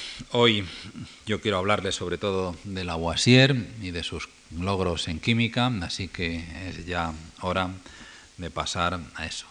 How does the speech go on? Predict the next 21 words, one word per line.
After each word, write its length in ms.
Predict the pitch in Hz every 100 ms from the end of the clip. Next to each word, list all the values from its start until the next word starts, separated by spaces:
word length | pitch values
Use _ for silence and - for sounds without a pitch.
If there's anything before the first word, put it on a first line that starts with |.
| -
a 80 | 85
la 120 | 73
química, 540 | - 107 104 104 113
a 40 | 107
la 100 | 90
química 320 | 92 87 90
ilustrada 580 | 78 76 - 101 101 98
y 40 |
a 80 | 78
Lavoisier. 420 | 71 98 - - - - - - - - - - - - - - - - - - -
A 60 | 117
lo 100 | 117
largo 260 | 143 156
de 60 | 151
las 140 | 131
tres 160 | - 139
primeras 380 | 143 131 131 113
cuartas 420 | 131 127 123 107
partes 380 | - 120 120 104
del 100 | 107
ochocientos, 800 | 98 95 - 127 123 127 123